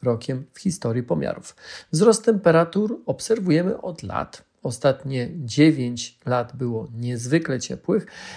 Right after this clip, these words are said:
ale rok dwa tysiące dwudziesty trzeci pobił niechlubnie wszystkie rekordy i był najcieplejszy od stu siedemdziesięciu czterech lat albo od stu siedemdziesięcioczteroletniej historii pomiarów.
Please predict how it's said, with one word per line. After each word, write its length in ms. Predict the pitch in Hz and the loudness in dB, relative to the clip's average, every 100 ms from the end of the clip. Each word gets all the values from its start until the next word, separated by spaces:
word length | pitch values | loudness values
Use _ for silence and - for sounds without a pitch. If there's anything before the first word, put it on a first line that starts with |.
| - | -2
ale 520 | - 165 175 143 139 | 6 8 8 6 4
rok 240 | 139 151 139 | 4 4 2
dwa 200 | - 143 | -2 -2
tysiące 440 | - 151 160 - | -2 0 0 -2
dwudziesty 480 | 156 147 151 143 165 | -8 -6 -6 -4 -6
trzeci 380 | - 190 185 196 | -4 -4 -4 -6
pobił 640 | - 139 143 156 156 151 | -2 0 0 0 0 0
niechlubnie 920 | 139 123 117 139 139 151 139 135 135 - | -2 -6 -6 -4 -4 -4 -4 -4 -6 -10
wszystkie 460 | - - 135 - | -6 -4 -4 -2
rekordy 500 | 120 120 123 127 147 151 - - - | -4 -2 -4 -2 -2 -4 -8 -8 -2
i 80 | |
był 220 | 127 131 127 | 0 0 0
najcieplejszy 960 | 131 180 196 208 208 123 117 - 160 185 - _ _ _ | 4 4 4 0 0 -2 -2 0 -2 -2 -10 _ _ _
od 400 | 135 156 - - _ _ _ | 6 6 4 -14 _ _ _
stu 380 | - - 247 247 | -12 -2 0 0
siedemdziesięciu 880 | - 196 156 135 131 - 156 151 180 | 0 0 0 0 -4 -2 -4 -4 -6
czterech 460 | - - 131 139 - | -4 0 0 2 -4
lat 240 | - - | -8 -8
albo 320 | 131 139 - | -8 -2 -2
od 200 | - - | 0 -2
stu 240 | - - 208 | -4 -4 -2
siedemdziesięcioczteroletniej 1600 | 175 151 139 131 - 156 - 139 - - 135 135 220 220 - 123 | 0 0 -2 -4 -6 -8 -8 -10 -2 0 2 2 2 2 -4 -6
historii 440 | - - 113 120 | -6 -4 -4 -4
pomiarów. 520 | 120 165 117 - - | -2 -2 -4 -6 -16